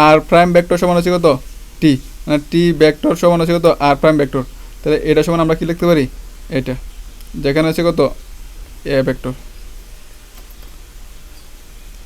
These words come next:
আবার ইয়া কি এস এর সাপেক্ষে অন্তরীকরণ, এটারে কি করবো?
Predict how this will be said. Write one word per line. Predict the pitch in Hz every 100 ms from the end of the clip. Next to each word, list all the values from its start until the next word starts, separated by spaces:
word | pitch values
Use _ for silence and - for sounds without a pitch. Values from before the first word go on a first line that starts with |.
| 143
আবার | 156 185 160
ইয়া | 165 175
কি | 175 190 160
এস | 156 180
এর | 175
সাপেক্ষে | 175 180 175
অন্তরীকরণ, | 175 170 147 - 151
এটারে | 151 170 175
কি | 175
করবো? | 180